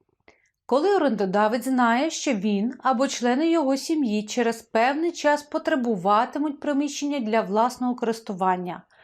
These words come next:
Eigennutzung. Коли приміщення підлягатиме реконструкції або знесенню, Baumaßnahmen.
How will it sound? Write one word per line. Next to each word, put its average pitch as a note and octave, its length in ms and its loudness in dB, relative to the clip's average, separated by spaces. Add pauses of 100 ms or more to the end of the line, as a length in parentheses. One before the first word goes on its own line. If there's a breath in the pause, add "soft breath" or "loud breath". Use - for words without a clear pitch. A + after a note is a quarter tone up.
(380 soft breath)
Eigennutzung. G3 920 -2 (680 soft breath)
Коли D#4 260 4
приміщення D#4+ 640 2
підлягатиме B3 760 2
реконструкції A3 800 -2
або D#4 240 2
знесенню, A#3 680 -2 (400)
Baumaßnahmen. A#3 1080 0